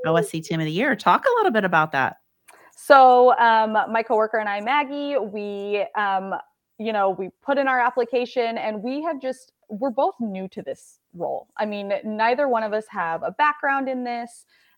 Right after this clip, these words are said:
Speaker 1: And so we have just tried everything in our power. I mean, we have
Speaker 2: <laughs>
Speaker 1: implemented all the processes, you know, found what worked, what didn't work, worked together as such a good team.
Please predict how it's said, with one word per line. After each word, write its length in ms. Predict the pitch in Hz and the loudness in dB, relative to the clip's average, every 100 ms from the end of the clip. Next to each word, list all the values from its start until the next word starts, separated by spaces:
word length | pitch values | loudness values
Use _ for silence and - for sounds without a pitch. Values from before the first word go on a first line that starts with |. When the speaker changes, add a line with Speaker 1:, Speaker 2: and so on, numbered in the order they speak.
| - | -6
Speaker 1:
And 220 | 220 214 | -4 -4
so 500 | - 196 190 185 180 | -4 -2 0 0 -4
we 440 | 175 202 226 254 269 | -8 -8 -6 -6 -4
have 180 | 240 | -6
just 500 | 185 202 196 - _ _ | -4 -4 -4 -12 _ _
tried 500 | - 190 185 190 185 180 - _ _ _ | -4 0 0 0 -2 -4 -8 _ _ _
everything 1000 | 220 196 185 180 170 170 - - - - | -2 -2 -4 -8 -8 -10 -12 -14 -16 -8
in 100 | 214 | -2
our 120 | 196 196 | -2 0
power. 200 | 208 196 | 2 2
I 60 | |
mean, 180 | 202 190 | 0 -6
we 160 | 208 220 | -6 -6
have 260 | 214 175 - | -4 -6 -4
Speaker 2:
<laughs> 80 | 285 | -4
Speaker 1:
implemented 540 | 220 - 240 226 - | -2 -2 0 0 0
all 200 | - 247 277 | 6 6 6
the 100 | 277 | 4
processes, 960 | 269 254 262 247 247 254 247 247 240 - - - - | 4 4 4 0 0 2 2 2 -2 -10 -20 -14 -4
you 140 | 240 | 0
know, 280 | 214 208 196 | 2 0 0
found 200 | 214 202 | 0 0
what 200 | 185 180 | 2 0
worked, 320 | 220 311 294 208 | 2 0 0 -8
what 180 | 190 | -8
didn't 280 | 302 285 277 | -2 -2 -2
work, 320 | 247 254 247 247 | 0 0 0 -4
worked 280 | 202 196 - | -6 -6 -6
together 460 | 240 196 202 226 214 | -6 -2 -2 0 -2
as 160 | 196 | -4
such 200 | - 220 | -6 -4
a 40 | 240 | -2
good 220 | 208 185 | -2 -4
team. 360 | - 208 196 | -8 -12 -10